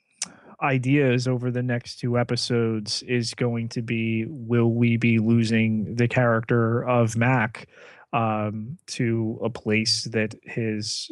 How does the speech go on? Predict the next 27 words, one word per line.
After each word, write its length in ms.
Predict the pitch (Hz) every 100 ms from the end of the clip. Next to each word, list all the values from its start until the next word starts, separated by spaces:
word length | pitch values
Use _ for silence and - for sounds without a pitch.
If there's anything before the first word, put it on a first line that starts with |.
| 339
soul, 680 | - - 120 110 113 131 - _ _ _ -
uh, 380 | 117 110 107 107
and 260 | 117 117 117
really 320 | 120 120 113
his 240 | 113 120 117
heart 420 | - 143 135 - -
feels 440 | - 135 120 120
like 200 | 123 113
he 180 | - 123
belongs? 880 | 117 107 110 135 110 104 104 - - - - - _ 123
Um, 640 | 117 113 110 110 110 104 _
you 100 | 127
know, 180 | 117 113
they, 300 | 120 117 120
they 280 | 123 120 113
began 800 | 113 - 131 127 131 135 139 127
laying 420 | 131 131 131 131
these 300 | 127 123 120
story 480 | - - 127 123 127
tracks 640 | - 123 120 120 - - -
on 440 | - 120 117 117 117
Hope, 400 | - 131 123 - - _ _ _ _ -
uh, 320 | 117 110 110 -
earlier 500 | 123 120 127 127 131
this 200 | 131 -
season, 720 | - 170 131 127 120 120 123 _ _ _ _
and 720 | 127 120 113 113 117 110 -